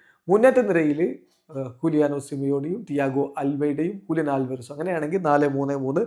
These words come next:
ഫോർമേഷൻ ഓപ്റ്റ് ചെയ്യാനുള്ള സാധ്യതയുമുണ്ട് എന്നാണിപ്പോൾ അർജന്റീൻ മാധ്യമം ടി വൈ സി സ്പോർട്സ് റിപ്പോർട്ട് ചെയ്യുന്നത്. അപ്പോൾ അവരുടെ ഒരു പ്ലേയിങ് ഇലവൻ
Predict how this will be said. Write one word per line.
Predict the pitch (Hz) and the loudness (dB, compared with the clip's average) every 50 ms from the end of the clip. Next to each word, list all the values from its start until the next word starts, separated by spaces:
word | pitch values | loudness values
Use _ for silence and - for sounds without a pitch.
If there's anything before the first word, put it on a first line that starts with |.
| - - _ _ _ _ _ _ - | -4 -8 _ _ _ _ _ _ 2
ഫോർമേഷൻ | 147 151 151 156 156 143 - - 143 | 4 4 4 4 0 -4 -4 -4 -6
ഓപ്റ്റ് | 135 135 - 151 | -6 -2 0 0
ചെയ്യാനുള്ള | 143 139 131 135 151 165 | 0 0 0 0 -2 -4
സാധ്യതയുമുണ്ട് | 160 - - 143 143 131 139 143 151 156 151 139 139 131 135 139 151 143 - - | -4 0 0 0 0 0 0 0 0 0 0 0 -2 -2 4 4 4 4 4 2
എന്നാണിപ്പോൾ | 151 147 143 143 135 131 131 131 123 - 180 - - - | 0 2 2 2 -2 -2 -2 -4 -2 -4 -4 -4 -2 -4
അർജന്റീൻ | 151 139 139 143 147 143 135 131 | -4 -2 -2 -2 -4 -4 -4 -2
മാധ്യമം | 131 131 120 147 175 269 190 - | -4 -2 -2 -4 -4 -4 -4 0
ടി | 156 | 0
വൈ | 139 139 135 | 2 2 0
സി | 139 143 | 0 -4
സ്പോർട്സ് | - - - 139 135 120 - 196 | -6 -4 -2 -4 -2 -2 -2 -2
റിപ്പോർട്ട് | 269 - - 160 160 147 151 | -2 -2 0 -2 -2 0 0
ചെയ്യുന്നത്. | 143 143 143 | -2 0 4
അപ്പോൾ | 156 175 165 | 6 8 8
അവരുടെ | 175 185 208 226 214 - - - - - _ _ - | 10 10 10 10 10 8 4 -10 -20 -20 _ _ 0
ഒരു | 170 160 | 2 2
പ്ലേയിങ് | 165 165 - 160 165 190 226 226 220 | 2 2 6 8 10 10 10 10 8
ഇലവൻ | 190 175 165 165 170 180 | 6 8 8 8 8 8